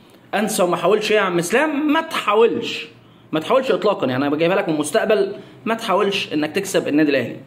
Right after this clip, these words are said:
اطلاقاً يعني. بالاخص لو انت متقدم عليه قبل التسعين، عرفت تقدم عليه بعد التسعين دي حاجه جامده جداً، ولكن ما تحاولش. النادي الاهلي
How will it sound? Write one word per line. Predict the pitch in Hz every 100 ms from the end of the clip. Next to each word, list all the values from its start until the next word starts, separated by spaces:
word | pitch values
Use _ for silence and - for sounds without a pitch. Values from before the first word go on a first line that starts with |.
| - - -
اطلاقاً | 220 220 -
يعني. | 113 95 - - - - -
بالاخص | 175 233 233 320 311
لو | 247 269
انت | 262
متقدم | 240 233 247 247
عليه | 208 240
قبل | 233 220
التسعين، | 170 - 131 101 - - - -
عرفت | 196 202
تقدم | 202 202
عليه | 233
بعد | 214 196
التسعين | 165 - 170 220 196
دي | 170
حاجه | 180 196
جامده | 185 190 165
جداً، | 160 127 101 98 - - - - 147
ولكن | 214 247 240 214
ما |
تحاولش. | 240 185 185 147 - -
النادي | 170 285
الاهلي | 254 254 240 226 -